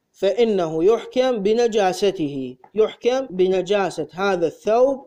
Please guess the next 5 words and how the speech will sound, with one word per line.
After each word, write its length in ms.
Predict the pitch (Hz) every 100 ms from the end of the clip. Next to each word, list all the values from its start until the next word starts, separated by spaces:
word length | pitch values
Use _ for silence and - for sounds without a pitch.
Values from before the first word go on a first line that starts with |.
| 196
الذي 540 | 220 214 190 165 151
لاقته 960 | 160 185 180 226 240 - 254 262 277 -
اليد 580 | 185 185 180 220 180 175 175
اليسرى 720 | 175 196 226 240 240 254 262
المتنجسة 1080 | 214 202 202 202 214 185 160 147 151 139 135